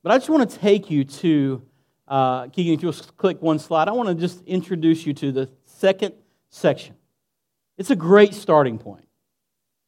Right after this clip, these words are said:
It's a great starting point. I'm gonna read it for us. You can follow along with me. This is what you are committed to do as a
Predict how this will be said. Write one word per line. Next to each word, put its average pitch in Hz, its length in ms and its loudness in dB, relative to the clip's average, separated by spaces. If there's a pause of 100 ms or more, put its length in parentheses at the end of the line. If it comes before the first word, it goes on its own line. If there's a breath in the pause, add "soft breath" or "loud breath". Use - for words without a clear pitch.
(100)
It's 190 120 -20
a 208 60 4
great 196 420 4
starting 143 420 0
point. 104 300 -12
I'm 160 80 -6
gonna 175 140 2
read 165 260 4
it - 100 0
for 107 280 -8
us. - 380 -20 (260)
You 165 100 -10
can 147 140 0
follow 156 340 6
along 143 280 2
with 127 180 -4
me. 104 200 -16 (1400)
This 240 240 6
is 240 140 0
what 208 260 6
you 196 180 2
are 196 100 8
committed 196 680 2
to 214 80 -2
do 127 320 -6
as 143 180 -4
a 156 160 0